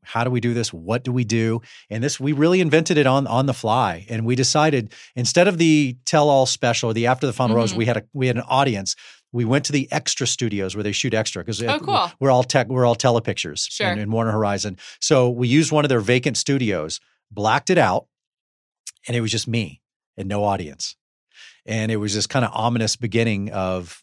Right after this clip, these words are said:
Speaker 1: what you're about to see is raw, it's real. We didn't want an audience here. We just want them to kinda do their thing, and we're gonna see how this goes, and we don't know how. You're gonna see it along with us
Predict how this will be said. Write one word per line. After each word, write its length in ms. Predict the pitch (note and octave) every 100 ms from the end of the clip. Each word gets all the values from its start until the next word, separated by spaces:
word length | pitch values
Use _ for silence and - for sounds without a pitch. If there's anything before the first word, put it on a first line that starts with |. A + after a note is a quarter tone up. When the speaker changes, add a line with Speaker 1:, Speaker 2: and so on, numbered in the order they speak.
| _
Speaker 1:
what 220 | F#2 G2+
you're 140 | G2+ G#2
about 260 | F#2+ G2
to 60 | -
see 340 | - F#2 F2+
is 280 | F2+ F2 -
raw, 300 | G2+ F#2+ F#2+
it's 200 | F#2+ -
real. 460 | F#2 F#2+ F#2+ F#2 F2+ _ _ _
We 140 | G2+ G2
didn't 240 | G2 G2
want 160 | G2+ G2+
an 80 |
audience 360 | F#2+ F#2 F#2 F2+
here. 220 | F#2+ F#2
We 100 | F#2
just 160 | F2+ -
want 200 | F#2+ F2+
them 140 | F#2+
to 80 | F2
kinda 260 | - G2 F#2
do 300 | E2 G2 F#2+
their 160 | F#2+ F2+
thing, 340 | G2 F#2+ F2+
and 140 | E2
we're 100 | F2
gonna 140 | F2+ F#2
see 160 | - F2+
how 140 | G2
this 180 | F#2+ -
goes, 240 | G2+ F#2+
and 80 | F#2+
we 100 | G2+
don't 280 | F#2+ G#2+ G#2+
know 140 | G#2
how. 160 | E2+ E2+
You're 220 | F#2+ G#2+
gonna 140 | A2 A2
see 180 | B2
it 80 | A2
along 220 | G#2+ G#2
with 140 | G2+ G2
us 280 | E2+ -